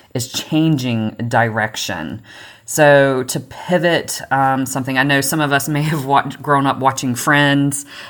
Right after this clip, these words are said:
um, episodes, and there's this particular scene where,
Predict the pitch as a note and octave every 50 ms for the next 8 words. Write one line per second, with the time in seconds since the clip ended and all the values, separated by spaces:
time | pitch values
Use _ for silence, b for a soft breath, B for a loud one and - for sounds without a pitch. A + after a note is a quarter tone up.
0 | B B - C3+ C#3 C3+ - C3+ - D3 - - C#3+ C#3 C#3 C#3 B2+ - C3+ C3+
1 | C3 C3 B2 B2 C3 A#2+ - - C3 - - E3+ - F3+ E3 D#3 D#3 D3+ - -
2 | - D#3+ D3+ D3 D3 D3 C#3+ C#3 C#3 C3+ - C3 C#3 C3+ C3+ C3+ C3+ C3 C3 C3